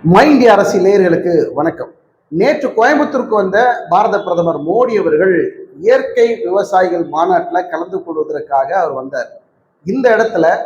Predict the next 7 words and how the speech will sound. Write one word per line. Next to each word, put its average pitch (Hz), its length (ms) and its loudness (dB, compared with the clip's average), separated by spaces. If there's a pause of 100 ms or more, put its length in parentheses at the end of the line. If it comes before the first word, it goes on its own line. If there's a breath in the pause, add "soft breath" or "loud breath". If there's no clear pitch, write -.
(680)
அண்ணாமலைக்கு 233 760 0 (120)
கொடுத்த 202 360 0 (420)
அந்த 190 240 -4 (100)
ஒரு 165 160 2
அரவணைப்பு, 175 680 0 (600)
ஒரு 170 160 -4
அன்பு, 175 400 -4